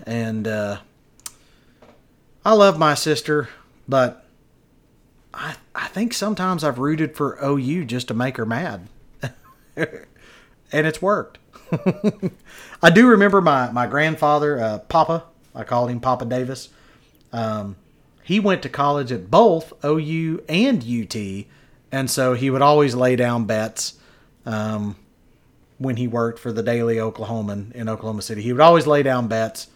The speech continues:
for both schools, and everybody said that's cheating. But I guess that's one way to guarantee you win.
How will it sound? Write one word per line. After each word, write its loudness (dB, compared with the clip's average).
for -8
both -2
schools, -10
and -4
everybody 2
said -4
that's -4
cheating. -8
But -4
I 4
guess 8
that's 2
one 0
way 4
to -2
guarantee -2
you -6
win. -6